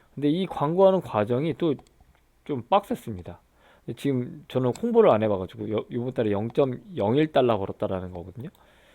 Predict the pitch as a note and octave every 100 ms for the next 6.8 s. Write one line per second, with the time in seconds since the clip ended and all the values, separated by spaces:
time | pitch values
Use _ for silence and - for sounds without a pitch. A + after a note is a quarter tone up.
0 | _ _ - D#3 E3+ D#3+ D#3+ E3+ F#3 F3+
1 | G3+ G3+ G3 A3+ C#4+ _ _ _ _ -
2 | A#3 A3+ G#3 B2+ C3 D3 C#3+ G2 - A2
3 | F#2 F2 F#3+ - _ _ _ _ _ -
4 | G3+ G3 - A#2+ A#2+ A#2+ A#2+ C#3+ - -
5 | F3 A3 B3+ _ _ - A#2+ A#2 A2 A#2
6 | B2 C3+ C3 A#3+ A3+ G#3+ F#3+